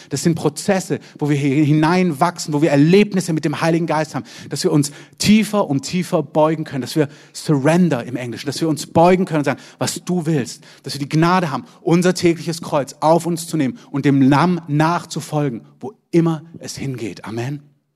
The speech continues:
Wir lesen in Offenbarung, dass mit ihm Treue und Auserwählte und Berufene sind. Und dass sie hingegangen sind, wo das Lamm hingeht.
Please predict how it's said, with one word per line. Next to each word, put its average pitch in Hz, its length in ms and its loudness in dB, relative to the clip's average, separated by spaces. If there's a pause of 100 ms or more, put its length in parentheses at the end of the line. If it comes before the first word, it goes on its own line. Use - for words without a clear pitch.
(540)
Wir 135 100 2
lesen 202 380 4
in - 40 -4
Offenbarung, 151 680 -6 (260)
dass - 180 -6
mit 196 220 4
ihm 127 320 -2
Treue 175 520 0 (200)
und 127 240 -8
Auserwählte 127 640 -4 (160)
und 123 120 -12
Berufene 123 440 -6
sind. 90 340 -20 (560)
Und 131 100 -6
dass 147 100 -4
sie 151 80 -6
hingegangen 156 840 2
sind, 120 320 -4 (200)
wo 113 100 -6
das - 200 -10
Lamm 123 360 -4 (180)
hingeht. 92 580 -10